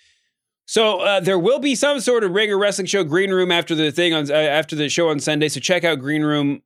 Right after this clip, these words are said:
uh, and then after that, of course, Mac Mania will be the back on Tuesday. Cheap Heat Wednesday. We'll be back here on Thursday, and we'll be talking about, uh, Revolution and, and whatever else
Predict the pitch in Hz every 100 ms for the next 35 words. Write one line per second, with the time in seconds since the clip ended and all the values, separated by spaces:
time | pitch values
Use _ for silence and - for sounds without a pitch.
0 | - 156 143 131 165 160 160 156 156 143
1 | 127 - 160 147 135 151 151 156 156 147
2 | 139 135 139 139 135 131 135 117 139 131
3 | 147 127 117 110 107 _ _ _ - 156
4 | 151 147 135 139 139 127 151 127 123 143
5 | 147 135 139 131 135 120 113 117 110 120
6 | 117 123 131 127 135 123 131 123 120 117
7 | - _ _ _ - 95 120 120 117 107
8 | 135 123 131 127 - 127 110 104 107 110
9 | 95 - - 139 127 120 120 113 -